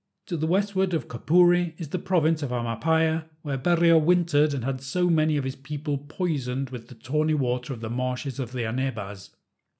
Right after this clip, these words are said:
Above Amapaya, towards Nuevo Reino, fall into Meto, Pato, and Casanar.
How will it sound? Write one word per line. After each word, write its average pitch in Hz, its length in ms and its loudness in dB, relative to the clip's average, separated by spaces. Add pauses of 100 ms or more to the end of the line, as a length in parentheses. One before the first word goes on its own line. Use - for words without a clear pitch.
(500)
Above 117 460 -4
Amapaya, 131 720 -2 (200)
towards 160 380 2
Nuevo 143 260 2
Reino, 139 600 2 (420)
fall 180 340 2
into 143 220 0
Meto, 143 600 0 (220)
Pato, 151 560 0 (280)
and 156 120 -4
Casanar. 110 640 -4